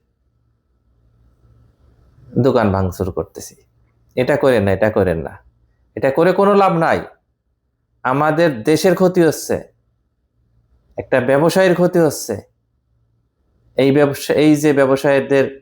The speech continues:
দোকানপাট আমরা ভাঙছি, এই ব্যবসায়ীকে এই টাকা নিয়ে, দোকানের ব্যবসার টাকা নিয়ে কি ইসরায়েলে জমা দিছে, ইসরায়েলে পাঠাইছে, না তার ফ্যামিলি নিয়ে খাওয়া দাওয়া করছে এবং তার কর্মচারীদের বেতন দিচ্ছে?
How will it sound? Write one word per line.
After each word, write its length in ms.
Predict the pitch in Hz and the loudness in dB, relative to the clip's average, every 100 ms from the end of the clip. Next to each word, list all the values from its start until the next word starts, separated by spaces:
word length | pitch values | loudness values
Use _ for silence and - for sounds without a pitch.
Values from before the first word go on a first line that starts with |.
| _ 110 | _ -6
দোকানপাট 520 | 123 120 113 117 117 | -2 -2 0 -2 0
আমরা 220 | 113 113 | 0 0
ভাঙছি, 600 | 95 104 110 - 101 90 - _ _ _ _ _ _ _ _ _ _ _ _ _ _ _ - - - - | 0 -2 -2 -6 -8 -8 -12 _ _ _ _ _ _ _ _ _ _ _ _ _ _ _ -20 -20 -8 0
এই 160 | 165 | 2
ব্যবসায়ীকে 600 | 180 175 165 180 165 170 | 4 4 2 2 2 2
এই 100 | 160 | 2
টাকা 300 | 156 143 151 | 2 0 0
নিয়ে, 220 | 160 185 | 2 2
দোকানের 600 | 151 147 139 139 131 127 - 123 | 2 0 2 2 0 -4 -8 0
ব্যবসার 320 | 135 135 143 143 | 0 0 -4 -2
টাকা 200 | 135 135 | -2 0
নিয়ে 160 | 135 | 0
কি 120 | 117 135 | 2 0
ইসরায়েলে 460 | 117 131 143 170 | 2 2 2 2
জমা 220 | 175 180 | 2 2
দিছে, 280 | 190 202 185 | 2 2 0
ইসরায়েলে 420 | 127 151 151 156 | 0 0 2 2
পাঠাইছে, 460 | 160 175 214 208 131 | 0 0 0 2 0
না 140 | 151 | 0
তার 280 | 156 156 165 | 0 0 0
ফ্যামিলি 380 | 180 202 214 208 | 0 2 4 2
নিয়ে 200 | 165 123 | 2 0
খাওয়া 240 | 107 98 | -4 -12
দাওয়া 220 | - - _ | -14 -20 _
করছে 260 | 98 _ _ _ _ | -20 _ _ _ _
এবং 260 | - 139 139 170 | -2 -2 0 0
তার 140 | 165 | 0
কর্মচারীদের 760 | - 190 214 208 196 175 151 123 | 2 2 2 0 0 0 -2 -4
বেতন 300 | 113 101 90 | -6 -6 -10
দিচ্ছে? 340 | 82 _ | -14 _